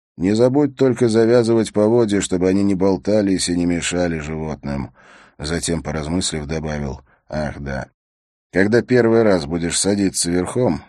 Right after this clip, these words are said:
не забудь сказать: 'Карие глаза.'» «Карие глаза», — повторил Уилл, и Джилан ухмыльнулся, не сдержавшись. «Да не мне,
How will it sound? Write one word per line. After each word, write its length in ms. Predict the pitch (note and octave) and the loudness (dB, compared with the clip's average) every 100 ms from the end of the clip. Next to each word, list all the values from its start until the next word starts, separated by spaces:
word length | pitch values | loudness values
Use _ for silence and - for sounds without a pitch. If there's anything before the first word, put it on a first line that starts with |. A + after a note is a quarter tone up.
| - | -8
не 140 | E2+ | -4
забудь 400 | F2+ A#2 C#3 C3 | -2 -2 -2 -4
сказать: 720 | - G#2+ A2 A2 F#2+ - - _ _ | -4 -4 -2 -2 -2 -6 -10 _ _
'Карие 500 | G2+ G2+ F#2+ F#2 F2 | -2 0 0 0 -2
глаза.'» 520 | E2+ E2+ D2+ B1 - _ _ _ _ _ _ _ _ _ _ | -2 -4 -4 -8 -10 _ _ _ _ _ _ _ _ _ _
«Карие 320 | - F2 F2+ | -2 0 0
глаза», — 460 | F2+ F#2 E2+ D#2+ C#2 _ _ | 0 -2 -2 -6 -8 _ _
повторил 460 | C2 - D#2 D2 D2 | -16 -10 -8 -6 -4
Уилл, 220 | F#2+ G2+ | -2 -4
и 120 | - | -6
Джилан 400 | D2+ D#2+ E2+ D#2+ | -10 -6 -6 -6
ухмыльнулся, 720 | D#2 D2+ D2+ D2 F2+ E2 - | -8 -10 -8 -4 -4 -4 -6
не 160 | C#2+ D2+ | -6 -8
сдержавшись. 800 | C#2 D2 C#2 A#1+ - - - - _ _ | -8 -8 -8 -8 -10 -12 -14 -18 _ _
«Да 180 | - G2 | -4 0
не 220 | G#2 G#2+ | 2 2
мне, 460 | G2+ G2+ G2 D#2+ | 2 2 0 -2